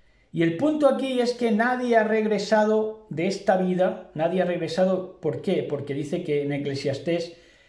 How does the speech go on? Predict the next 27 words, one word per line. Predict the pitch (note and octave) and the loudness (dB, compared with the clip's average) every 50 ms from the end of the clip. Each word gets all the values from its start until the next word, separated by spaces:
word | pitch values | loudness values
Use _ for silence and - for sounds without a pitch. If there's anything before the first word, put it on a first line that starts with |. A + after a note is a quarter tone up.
| _ _ _ _ - | _ _ _ _ -2
que | E3+ D3 | 0 0
todo | C#3+ C#3+ D#3+ F#3 F#3 F#3 | 2 2 4 4 4 4
espíritu | F#3 - - - G3 F#3 F#3 F#3 F#3 F#3 F3+ | 2 2 0 -2 0 2 2 2 4 2 4
vuelve | E3 E3 F3 F3 E3+ E3+ D#3+ | 4 4 4 4 2 2 2
al | D#3 D3+ - - | 2 2 0 -2
que | E3 C#3+ | -2 0
lo | C#3 C3+ C#3 | 0 0 0
dio. | F3+ G3 D#3+ - - - - - - _ _ _ _ _ _ _ _ _ _ _ _ _ _ - | 0 0 0 0 -2 -6 -12 -18 -20 _ _ _ _ _ _ _ _ _ _ _ _ _ _ -10
Entonces, | D3 C#3+ G3+ A3+ A#3+ B3+ - - | -4 0 0 2 2 2 0 0
en | A3 G#3 | 0 0
el | F#3+ F3+ E3+ | 2 0 0
momento | E3 E3 G3 A3+ A#3 A3 A#3+ A3+ | 0 0 0 0 0 0 0 0
de | G3 F#3 - | 0 0 0
que | F3 D#3 | 0 0
el | D3+ D3 D3 | 0 0 0
Ruach | F#3+ G#3 G3+ F#3+ F3+ F3+ - - - - - _ _ _ _ _ _ _ _ _ _ _ | 2 2 4 2 2 0 -4 -10 -16 -20 -20 _ _ _ _ _ _ _ _ _ _ _
humano | - E3+ D3+ D#3 E3 F3+ F#3 F3 D#3 C#3 B2+ C3 - - - - | -4 -4 -2 2 2 2 2 2 0 -2 -4 -6 -8 -12 -14 -10
regresa | - - D3 C#3 B2+ C3 D3 F3 G3 F#3+ - - D#3 | -6 -4 -2 -2 -2 -2 0 0 -2 -2 0 -2 0
al | C3+ B2 A#2+ A#2+ - | 0 0 -2 0 2
Padre | F3 F#3 G#3 G3 G3 F3+ | 2 2 4 4 2 2
de | D#3 | 2
los | D#3 D3+ - - | 2 0 0 -2
Espíritus, | D3 - - - - F#3 D#3+ C#3 B2 A#2+ - A#2 - - - - - _ _ _ _ _ _ _ _ _ _ _ _ _ _ _ _ _ _ _ _ _ _ _ | -4 -6 -6 -2 0 0 0 0 -2 -4 -6 -8 -10 -10 -16 -20 -20 _ _ _ _ _ _ _ _ _ _ _ _ _ _ _ _ _ _ _ _ _ _ _
nadie | - F3+ F#3+ G3+ A3 B3 C#4 D#4 D#4 D4 C#4+ C#4+ C#4+ C#4 C#4 D4+ - - - - _ _ _ _ _ | 0 2 4 6 6 6 8 6 6 4 2 2 2 2 2 2 0 -8 -16 -20 _ _ _ _ _
se | - - - - A3 A3+ | -16 -8 -2 2 4 4
ha | A#3+ | 6
ido | A#3+ A#3+ A#3 A#3 A#3 A#3 A#3 A3+ A3+ A3+ - - - - | 4 4 2 0 2 2 2 0 0 -2 -6 -12 -18 -20